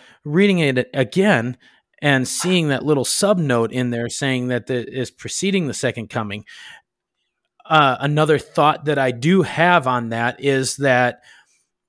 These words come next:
uh, it means that there's gonna be people living, whether that's this generation or that gen-, whichever generation is living at the time, whoever's reading through God's word at the time and is a believer,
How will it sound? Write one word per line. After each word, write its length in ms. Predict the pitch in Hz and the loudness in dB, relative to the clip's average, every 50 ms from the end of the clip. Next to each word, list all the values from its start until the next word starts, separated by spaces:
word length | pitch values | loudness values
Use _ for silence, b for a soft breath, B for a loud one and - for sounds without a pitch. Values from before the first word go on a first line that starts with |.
| _ - | _ -4
uh, 340 | 147 143 139 127 117 107 - - - - _ _ _ _ _ _ _ - | 0 2 4 4 2 0 -2 -8 -14 -20 _ _ _ _ _ _ _ 0
it 140 | 165 170 175 | 2 2 2
means 300 | 180 185 180 165 - - | 2 2 0 0 0 2
that 220 | 170 160 147 131 | 2 2 2 4
there's 220 | 143 170 220 214 - | 4 4 4 4 2
gonna 140 | 190 165 | 0 -2
be 160 | 143 131 147 135 | 0 -2 -2 -2
people 340 | - 165 165 - 131 123 | 0 -2 -2 -2 -2 -2
living, 340 | 127 143 151 123 107 - - - _ _ _ _ | 0 2 2 0 -2 -6 -10 -18 _ _ _ _
whether 340 | - 135 147 151 151 151 151 | -2 0 2 4 4 4 2
that's 300 | 139 147 139 127 - - | 4 2 0 0 -2 -4
this 300 | 127 127 165 180 170 - | -2 2 2 2 2 0
generation 800 | - 160 147 143 135 127 131 127 131 127 - 143 135 135 123 B B B B B B B | 0 0 2 2 2 2 4 2 2 2 0 0 -2 -2 -6 B B B B B B B
or 260 | 139 143 131 127 120 | 0 2 4 4 2
that 300 | 113 120 147 156 147 - | 2 2 4 2 2 2
gen-, 300 | 131 151 139 131 135 131 | 0 -2 -2 -2 -2 0
whichever 400 | 135 147 147 147 - 156 156 170 | 2 2 2 4 2 0 2 0
generation 580 | 151 123 156 147 139 127 135 139 139 - - 135 | 0 2 2 2 2 4 4 2 2 0 -2 -4
is 140 | 120 101 110 | -4 -2 0
living 240 | 143 147 147 135 120 | -2 0 0 0 -4
at 120 | 113 - | -4 -6
the 80 | - 101 | -10 -10
time, 360 | - - 147 151 143 123 104 | -6 -2 0 0 0 0 0
whoever's 500 | - 139 139 135 135 139 131 117 - - | 0 2 2 2 2 0 -2 -4 -6 -6
reading 380 | 127 143 156 156 147 127 117 | -4 -2 0 0 0 -2 -4
through 240 | 113 - 165 175 156 | -6 -2 0 0 0
God's 340 | 123 127 131 131 127 110 117 | 2 2 2 2 0 0 -2
word 220 | 117 156 165 147 | -2 -2 0 0
at 100 | 127 110 | -2 -6
the 80 | - 107 | -8 -10
time 360 | - - 151 160 165 139 117 - B B B B B B B B | -6 -2 0 0 0 0 -2 -6 B B B B B B B B
and 160 | - 127 120 | -4 -2 -2
is 120 | 120 110 110 | -2 -2 -4
a 40 | 107 | -4
believer, 560 | 101 110 113 131 180 220 180 135 104 107 - | -4 -2 2 4 4 4 4 2 0 -2 -6